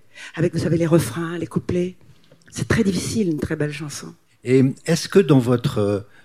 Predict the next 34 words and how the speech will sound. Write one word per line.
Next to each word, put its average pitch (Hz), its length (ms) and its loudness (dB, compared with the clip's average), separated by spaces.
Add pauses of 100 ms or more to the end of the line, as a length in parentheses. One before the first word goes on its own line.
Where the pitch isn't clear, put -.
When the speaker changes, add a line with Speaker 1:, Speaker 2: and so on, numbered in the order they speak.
(160)
Speaker 2:
travail 147 520 2
d'artiste, 113 560 -4
de 117 40 0
comédienne, 117 840 4 (500)
il 113 100 -4
y 139 80 6
a 160 40 6
une 180 160 6
dimension 156 560 4
musicale 143 580 2
dans 123 140 0
les 110 140 0
mots, 107 460 0
dans 107 200 -4
les 98 100 -2
phrases 117 580 -6 (200)
que - 80 0
vous 110 160 0
devez 110 240 2
prononcer ? 113 800 0 (240)
Est-ce 127 160 -2
que 131 80 4
quelquefois, 127 600 2
quand, 117 360 -2
j'imagine, 117 560 2
quand 117 200 -6
on 113 60 -4
vous 107 160 -2
montre 117 360 2
un, 104 140 -4 (360)
un 104 240 -8
scénario, 110 560 -2
un 117 100 0
rôle, 135 480 2